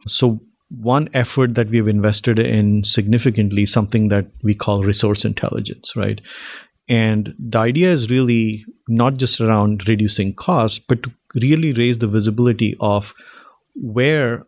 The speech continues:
are you investing your hardware resources, right? What are the systems or the applications that are getting use out of it, so that you can make rational decisions around what are the places where we may be getting lower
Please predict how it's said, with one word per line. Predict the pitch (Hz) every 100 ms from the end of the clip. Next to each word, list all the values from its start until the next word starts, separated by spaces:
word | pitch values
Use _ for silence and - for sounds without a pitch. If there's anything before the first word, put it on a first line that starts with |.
| _
are | 117
you | 117 117
investing | 104 104 - 110
your | 104 98
hardware | 98 101 92 95
resources, | 101 - - - - - - _
right? | 110 104 110
What | 107 120
are | 131 120
the | 113
systems | - 113 - 117 104
or | 110
the | 107
applications | 104 101 107 113 110 - 107 101 - - - - -
that | 110
are | 107
getting | 98 104 104
use | 107 156 156
out | 104
of | 98 -
it, | - - - - - - _
so | - 139
that | 143
you | 143
can | 151 170 127 120
make | 120 139 - - _ _ _ _ -
rational | 107 104 - 123 113
decisions | 104 - 113 117 110 104 117
around | 110 107 107 107 98 -
what | - 101 98 107 117 120 - _ _ _ _ _ _
are | 113 113
the | 117
places | 110 107 107 - 113 98 -
where | 110 107 98 95 104 _ _ 147 101
we | 117 110
may | 110 110
be | 101 104 104 -
getting | 110 104 101
lower | 101 107